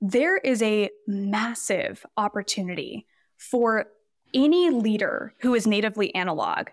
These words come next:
who is getting the opportunity to manage a native digital, to really become a mentor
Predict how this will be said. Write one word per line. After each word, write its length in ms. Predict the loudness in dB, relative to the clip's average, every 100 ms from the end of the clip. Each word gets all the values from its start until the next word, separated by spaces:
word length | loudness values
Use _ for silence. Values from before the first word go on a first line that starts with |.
| _
who 220 | 0 2
is 180 | 2 0
getting 440 | -2 0 2 2 0
the 140 | -2
opportunity 720 | -4 -4 -6 -6 -4 0 0 -2
to 160 | -6
manage 400 | -6 -4 -4 -4
a 60 | -4
native 260 | -4 -4
digital, 580 | -4 -4 -4 -4 -4 -8 _ _ _ _ _ _ _ -6
to 300 | 2 4 4
really 640 | 2 2 4 4 4 2 -4 -2
become 720 | -2 -2 -4 -2 0 2 0 -4 _
a 80 | -4
mentor 800 | -2 -2 -2 0 2 2 0